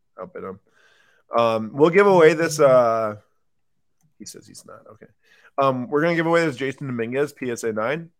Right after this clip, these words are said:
Hot name right now. And, uh, I thought this was kinda fun. That'd be good for a giveaway. N B A Hoops Rise and Shine rookie of Zion. But the fun thing about this card, that is the Prism rookie image on it. Also the image on the N T logo, man.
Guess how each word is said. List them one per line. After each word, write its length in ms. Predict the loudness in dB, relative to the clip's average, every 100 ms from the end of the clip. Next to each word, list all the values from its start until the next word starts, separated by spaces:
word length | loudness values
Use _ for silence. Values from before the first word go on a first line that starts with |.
| _ _ _
Hot 200 | -10 -10
name 200 | -8 -8
right 120 | -6
now. 180 | -4 -4
And, 280 | -4 -8 -4
uh, 260 | -4 -4 -6
I 60 | -4
thought 140 | -4
this 100 | -4
was 120 | -8
kinda 240 | -4 -4 -4
fun. 320 | -6 -6 -8 _ _ _
That'd 120 | -10 -8
be 60 |
good 140 | -10 -10
for 160 | -12
a 60 | -6
giveaway. 420 | -6 -4 -4 -4
N 220 | -8 -6
B 160 | -2 2
A 120 | 0
Hoops 300 | -2 -10 -10
Rise 400 | -6 -4 -4 -6
and 140 | -12 -10
Shine 440 | -6 -4 -6 -8 _ _ _ _ _
rookie 540 | -8 -8 -10 -10 -12 _ _ _ _
of 180 | -6 -4
Zion. 400 | -4 0 0 -2
But 100 | -8
the 80 | -2
fun 200 | -2 0
thing 120 | 2
about 180 | 2 2
this 140 | -4
card, 320 | 2 4 4 -2 _ _ _ _
that 180 | 0 0
is 180 | -2 -4
the 100 | -12
Prism 420 | -4 -4 -2 -4
rookie 340 | -4 -6 -6
image 300 | -4 -4 -4 -2
on 180 | -2
it. 160 | -4 -12 _ _ _
Also 320 | -2 0 2
the 220 | 2 2 -2
image 260 | -2 -4 -4
on 160 | -4
the 120 | -4 -4
N 160 | -6
T 180 | -6 -6
logo, 320 | -2 0 -2
man. 340 | -4 -8 -8